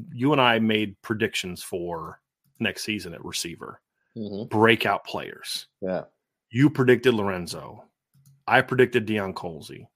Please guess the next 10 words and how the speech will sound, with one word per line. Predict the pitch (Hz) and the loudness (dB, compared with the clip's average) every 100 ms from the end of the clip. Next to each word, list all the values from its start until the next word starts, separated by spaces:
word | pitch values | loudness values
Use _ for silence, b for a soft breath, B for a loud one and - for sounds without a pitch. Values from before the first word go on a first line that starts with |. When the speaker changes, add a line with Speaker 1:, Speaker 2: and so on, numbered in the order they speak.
| _ _ _ _ - | _ _ _ _ -6
Speaker 1:
Tobias | 139 117 131 123 107 113 | 0 8 8 8 4 -2
is | |
a | 107 | -2
guy | 107 101 | 0 0
that | 98 98 | 0 -2
other | 98 | -4
people | 95 110 92 | -6 -8 -8
might | 90 85 | -10 -10
have | - | -14
predicted. | 87 85 - - | -16 -16 -14 -18